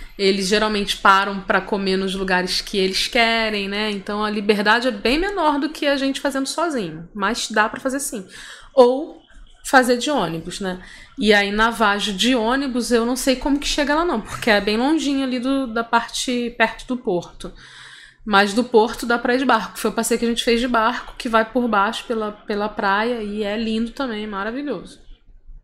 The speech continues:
E não foi caro. Vou deixar depois especificado aqui no roteiro, no blog, cada coisa quanto custou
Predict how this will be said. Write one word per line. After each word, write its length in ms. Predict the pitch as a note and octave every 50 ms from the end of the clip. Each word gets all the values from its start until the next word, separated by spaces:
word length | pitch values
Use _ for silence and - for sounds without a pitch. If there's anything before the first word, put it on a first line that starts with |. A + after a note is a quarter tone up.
| _ _ - - _ _ _ _ _ - - - - - -
E 40 |
não 160 | A#3 A3 G#3+ G#3
foi 180 | - B3+ C4
caro. 360 | B3+ B3+ B3+ F#3 E3 E3 F3 - - - - - - - - - - - F#3
Vou 120 | G3+ G#3+
deixar 260 | G3+ A3+ A3 - A#3
depois 340 | G#3+ G#3+ A3 - A3+ A3 G#3+
especificado 800 | G#3+ - - - A3 - - - A3+ G#3 - - G#3 G3 F#3+ G3
aqui 180 | G3 G3 - G#3
no 60 | G3+
roteiro, 420 | F#3+ G#3 G3 G3 - G3+ F#3+ F#3+ F#3+
no 100 | G3 F#3+
blog, 640 | F#3+ G3+ G#3+ A#3 C4 C#4 C4+ A#3+ G3 F#3 F#3 - - - - - - _ - - - -
cada 500 | - A#3 A3+ A3+ B3+ C4 C4 C4 D4 D#4
coisa 480 | D#4 - - - B3 A#3+ B3 A#3+ C4+ C4+
quanto 300 | - - C#4 C#4 C4+ -
custou 540 | - - - - - C4+ A3+ A3+ A3+ A3